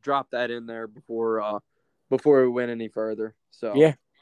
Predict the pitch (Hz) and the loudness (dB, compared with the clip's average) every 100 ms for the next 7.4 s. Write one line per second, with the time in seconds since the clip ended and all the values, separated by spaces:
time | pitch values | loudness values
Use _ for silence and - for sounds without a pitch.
0 | _ _ _ 113 110 151 101 143 135 127 | _ _ _ 2 4 4 0 -2 -4 -4
1 | 131 127 117 - 110 127 123 120 113 107 | -6 -6 -8 -10 -12 -6 -4 -2 -4 -4
2 | 123 120 113 110 120 110 113 110 107 110 | -2 -2 -4 -6 -6 -4 -4 -4 -6 -14
3 | 110 - 117 113 117 - 113 120 123 117 | -14 -6 -4 -2 -4 -4 -4 -4 -4 -12
4 | _ _ _ _ - 98 90 95 101 87 | _ _ _ _ -10 -8 -6 -6 -6 -6
5 | 87 _ _ _ _ - - - - _ | -8 _ _ _ _ -20 -20 -20 -20 _
6 | _ 147 147 147 147 151 214 196 170 160 | _ 6 6 8 6 6 4 4 0 2
7 | 185 202 - | 4 2 -4